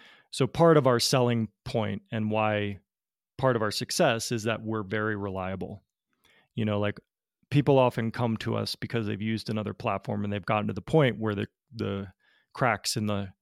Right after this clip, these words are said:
hull of the ship start to leak water. So we spend a lot of effort, you know, kind of in the,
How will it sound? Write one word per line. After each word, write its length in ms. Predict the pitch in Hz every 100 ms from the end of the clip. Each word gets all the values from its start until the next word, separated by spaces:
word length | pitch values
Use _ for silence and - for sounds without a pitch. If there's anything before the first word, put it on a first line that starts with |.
| _
hull 280 | - 127 110
of 100 | 92
the 80 | -
ship 320 | - 113 -
start 300 | - 95 95
to 220 | 110 101 - _ _ _ _ _
leak 260 | 131 110 98
water. 400 | 110 110 123 123 _ _ - - - - -
So 580 | - 131 120 113 110 - _ -
we 140 | 135
spend 300 | 131 147 139
a 60 | 123
lot 200 | 117 110
of 100 | 120
effort, 400 | 117 - 110 - _ _ _ _ _
you 160 | 131 120
know, 200 | 110 104
kind 280 | - 180
of 80 | 180
in 140 | 165 143
the, 200 | 135